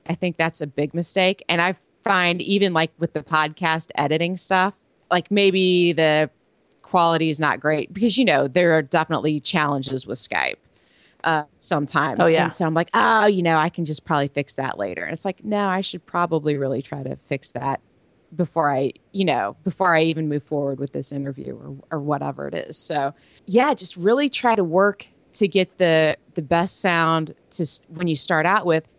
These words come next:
Speaker 1: and trust your ears. Uh, the other thing is, is listen to it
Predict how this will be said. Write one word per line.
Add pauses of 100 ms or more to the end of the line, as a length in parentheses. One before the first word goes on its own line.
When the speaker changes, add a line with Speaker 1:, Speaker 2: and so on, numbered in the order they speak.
Speaker 1:
and
trust
your
ears. (580)
Uh,
the
other
thing
is,
is
listen
to
it